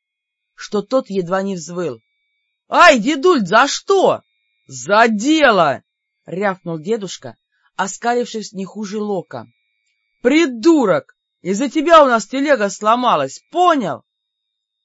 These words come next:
«Да она и должна была, вроде». «Понарошку, идиот! А ты что сделал?»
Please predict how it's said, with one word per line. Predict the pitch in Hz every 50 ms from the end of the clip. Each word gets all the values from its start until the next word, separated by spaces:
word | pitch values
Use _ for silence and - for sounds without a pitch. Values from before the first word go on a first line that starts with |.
| _ _ _ _ _ _ _ _ _
«Да | - 151 143 127 - 220 214 226 240
она | 247 269 285 285 269
и | 233 240
должна | 202 254 254 254 226 170 202 277 302 320
была, | 269 214 202 254 247 247 226 190 160 - _
вроде». | 165 165 156 175 233 262 269 247 196 160 143 147 123 107 _ _ _ _ _ _ _ _ _ _ _ _ _ _ _ _ _ _
«Понарошку, | - 170 190 214 226 247 269 277 302 330 349 330 269 - - - - 190 202 208
идиот! | 202 175 180 262 294 294 269 208 147 - _ _ _ _ _ _ _ _ _ _ _
А | - 202 233
ты | - - 392 370
что | 277 - - - 262 240
сделал?» | 175 151 151 233 240 214 175 151 123 113